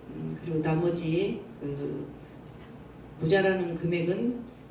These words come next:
그 공신년 산하단체에 있는 주식회사 씨엠 천 명에서 배납을 하고, 나윤 총재님께서 가수금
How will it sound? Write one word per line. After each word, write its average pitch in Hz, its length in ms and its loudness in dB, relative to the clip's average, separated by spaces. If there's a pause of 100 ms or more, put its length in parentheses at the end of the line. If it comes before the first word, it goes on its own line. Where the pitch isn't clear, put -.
(160)
그 151 120 -4
공신년 185 580 2
산하단체에 220 640 2
있는 202 420 2 (280)
주식회사 185 520 4
씨엠 220 460 6
천 233 240 4
명에서 208 600 2 (340)
배납을 180 460 4
하고, 226 520 8 (260)
나윤 180 320 8
총재님께서 214 1000 4 (300)
가수금 190 680 4